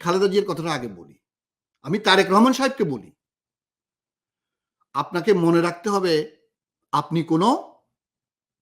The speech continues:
নিষিদ্ধ সংগঠনের ভারপ্রাপ্ত চেয়ারম্যান না। আমরা অতীতে অনেকবার এটা, এগুলো নিয়ে ডিসকাস করছি। বাংলাদেশ জাতীয়তাবাদী দলের ভারপ্রাপ্ত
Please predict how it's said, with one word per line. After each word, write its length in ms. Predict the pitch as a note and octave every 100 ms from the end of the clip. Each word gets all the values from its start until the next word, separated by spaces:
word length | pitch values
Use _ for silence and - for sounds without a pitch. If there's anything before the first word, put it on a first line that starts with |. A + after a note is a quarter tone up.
| _ _ _ _ _ _ _
নিষিদ্ধ 440 | E3 G3 D#4 B3 B3+
সংগঠনের 640 | B3 A#3+ A3 G3+ G3 F3 C#3 _ _ _
ভারপ্রাপ্ত 360 | C3 C3+ C3+ B2+
চেয়ারম্যান 400 | - G#2+ G2+ -
না। 120 | _ _ _ _ _ _ _ _ _ _ _
আমরা 240 | C#3+ G3
অতীতে 540 | A3+ - G3+ A#3+ A3+ A#3+ -
অনেকবার 880 | G3 C#4 E4+ D4+ D#4 A#3 C#3+ - _ _
এটা, 180 | D3+ F#3
এগুলো 280 | F#3 D#3+ E3
নিয়ে 140 | D#3+
ডিসকাস 360 | C#3 - D3 -
করছি। 300 | G#2 - _ _ _ _ _ _ _ _
বাংলাদেশ 760 | C#3 G#3+ D4 D#4+ E4 E4 D4 G#3+
জাতীয়তাবাদী 720 | B3 B3+ D4 D4 C#4+ C#4 C4
দলের 340 | B3 C4+ C4+
ভারপ্রাপ্ত 600 | A#3 G3+ B3 B3+ A#3 -